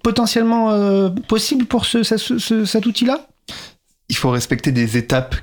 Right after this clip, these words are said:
Speaker 2: clés pour que cette solution soit conforme et qu'elle puisse être déployée. Est-ce qu'elle, ça va être déployé à trois millions d'élèves ? Euh, donc c'est, c'est notamment avoir un audit de sécurité,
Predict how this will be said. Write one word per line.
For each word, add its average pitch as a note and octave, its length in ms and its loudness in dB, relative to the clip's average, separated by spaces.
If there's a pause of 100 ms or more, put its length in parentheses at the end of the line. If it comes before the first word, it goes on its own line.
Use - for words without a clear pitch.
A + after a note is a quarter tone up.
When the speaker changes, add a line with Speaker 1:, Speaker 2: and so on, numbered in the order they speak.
Speaker 2:
clés C3+ 520 0
pour A#2+ 140 -2
que G2+ 220 0
cette G#2 200 -2
solution A2 320 0
soit - 280 -4
conforme A#2+ 500 0
et G2+ 40 -6
qu'elle G2+ 140 -2
puisse A2+ 360 -2
être G#2+ 80 -2
déployée. A#2 420 0
Est-ce - 120 -4
qu'elle, G2 100 -2
ça - 140 -4
va G#2+ 80 0
être A2 80 -2
déployé A#2 420 0
à G#2+ 160 -2 (460)
trois B2+ 240 -2
millions A#2+ 300 0
d'élèves ? C3+ 340 0 (580)
Euh, G2+ 140 0
donc A2 420 -2
c'est, - 320 -2
c'est - 160 -2
notamment B2+ 380 0
avoir A2 220 -2
un G#2+ 160 0
audit B2 260 0
de B2 100 0
sécurité, B2 680 -2